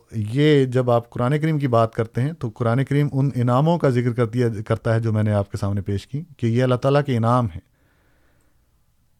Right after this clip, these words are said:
اگر کتاب ہی کافی ہوتی، آپ یعنی کہہ رہے تھے کہ کتاب ہمارے سامنے موجود ہے، ہم پڑھیں اور دنیا کو بتائیں، تو قرآن ایک ہی ہے لیکن اس کی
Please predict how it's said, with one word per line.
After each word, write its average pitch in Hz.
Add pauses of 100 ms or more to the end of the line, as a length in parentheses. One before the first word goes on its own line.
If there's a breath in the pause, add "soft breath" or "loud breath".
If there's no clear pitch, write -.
اگر 139
کتاب 139
ہی 170
کافی 143
ہوتی، 120 (1040)
آپ 107 (280)
یعنی 107
کہہ 120
رہے 120
تھے 117
کہ 113 (480)
کتاب 117
ہمارے 110
سامنے 117
موجود 117
ہے، 117
ہم 113
پڑھیں 131
اور 120
دنیا 110
کو 101
بتائیں، - (1080)
تو 131
قرآن 127
ایک 165
ہی 160
ہے 170
لیکن 160 (460)
اس 127
کی 135